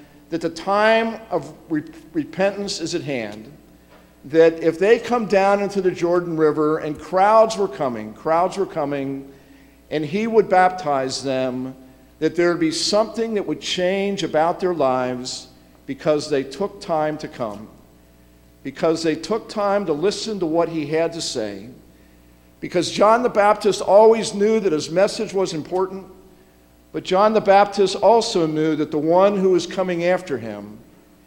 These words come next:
Jesus Christ, that his message would also be important. John always saw Jesus as being more important than he,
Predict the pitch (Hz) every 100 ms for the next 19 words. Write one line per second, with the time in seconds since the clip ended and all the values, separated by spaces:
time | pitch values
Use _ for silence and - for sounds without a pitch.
0 | _ - - 180 190 214 - - 156 147
1 | 147 - - - - - _ _ - 143
2 | 160 220 - 165 170 170 175 151 156 -
3 | 165 180 180 156 127 131 120 113 131 120
4 | 104 104 90 - _ _ _ _ _ _
5 | _ - _ - 180 190 214 214 175 190
6 | 202 202 202 - 180 175 170 175 180 170
7 | 185 - 151 - 165 151 147 147 160 -
8 | 160 151 156 151 127 127 123 120 123